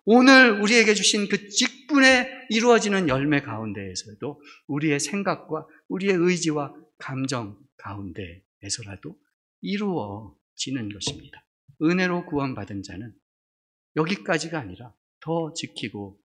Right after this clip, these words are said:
싶은 것입니다. 약함이 드러내도 감추고 변명하지 않고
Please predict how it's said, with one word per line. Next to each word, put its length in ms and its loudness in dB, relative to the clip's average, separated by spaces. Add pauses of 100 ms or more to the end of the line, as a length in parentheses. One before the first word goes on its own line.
싶은 360 -16
것입니다. 560 -16 (500)
약함이 480 -6
드러내도 600 -8
감추고 640 -8
변명하지 600 -10
않고 420 -16